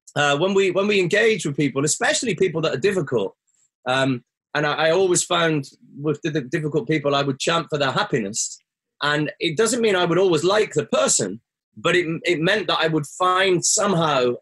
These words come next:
a means by which to resolve whatever the conflict might be. Um,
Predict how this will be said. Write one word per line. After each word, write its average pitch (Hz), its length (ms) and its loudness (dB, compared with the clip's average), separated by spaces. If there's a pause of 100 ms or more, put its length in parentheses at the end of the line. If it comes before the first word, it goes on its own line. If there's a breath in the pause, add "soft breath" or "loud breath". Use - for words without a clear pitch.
(120)
a 143 80 2
means 156 560 2
by 147 180 0
which 139 320 -2
to 143 80 -2
resolve 135 560 0
whatever 175 240 -2
the 147 100 -2
conflict 156 460 -2
might 143 220 0
be. 123 340 0 (420)
Um, 123 440 0